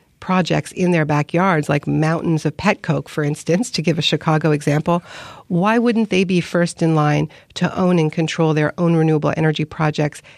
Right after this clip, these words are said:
keep the jobs and skills in their communities, and have this be a kind of energy reparations? And that's the kind of thing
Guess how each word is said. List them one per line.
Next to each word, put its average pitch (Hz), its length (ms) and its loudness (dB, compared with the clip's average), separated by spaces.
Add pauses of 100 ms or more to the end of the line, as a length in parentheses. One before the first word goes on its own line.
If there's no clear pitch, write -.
(140)
keep - 300 -4
the 175 100 0
jobs 156 560 0 (200)
and 165 160 0
skills 160 400 -2
in 156 120 2
their 151 160 0
communities, 156 680 0 (320)
and 180 100 2
have 185 180 2
this 185 120 0
be 190 140 -2
a 180 40 0
kind 180 220 0
of 185 140 -2
energy 180 360 0
reparations? 170 960 -2 (480)
And 208 140 2
that's 254 260 0
the 370 80 2
kind 208 240 0
of 180 80 -2
thing 165 440 0